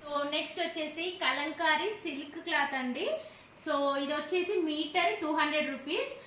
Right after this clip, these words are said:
But నువ్వు ఎన్ని ఇయర్స్ వేసినా మనకే బోర్ కొట్టాలి, కానీ ఇది కలర్ అయినా, లేదంటే అసలు ఫేడ్ అవ్వడము, పాడవడం అనేది అయితే ఉండదు, చాలా బాగుంది. So, మ్, మీటర్స్ తీసుకున్నాము ఇది ఫ్రాక్ కోసం.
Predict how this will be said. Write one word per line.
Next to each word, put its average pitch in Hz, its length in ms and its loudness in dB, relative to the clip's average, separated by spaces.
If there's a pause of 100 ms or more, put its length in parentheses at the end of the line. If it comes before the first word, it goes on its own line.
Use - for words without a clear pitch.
(240)
But 330 280 4
నువ్వు 330 180 0
ఎన్ని 349 580 2
ఇయర్స్ 381 240 4
వేసినా 349 340 2
మనకే 311 500 2
బోర్ 302 220 4
కొట్టాలి, 285 440 2
కానీ 277 200 0
ఇది 277 320 -2
కలర్ 277 440 4
అయినా, 285 500 4 (320)
లేదంటే 285 440 4
అసలు 269 280 0
ఫేడ్ 269 400 2
అవ్వడము, 277 500 2 (140)
పాడవడం 262 480 4
అనేది 247 260 0
అయితే 254 180 -2
ఉండదు, 240 400 0
చాలా 262 520 4
బాగుంది. 254 580 2 (520)
So, 277 340 4 (600)
మ్, 277 160 0 (920)
మీటర్స్ 294 320 -2
తీసుకున్నాము 247 640 -2
ఇది 262 160 -2
ఫ్రాక్ 247 400 0
కోసం. 262 320 -4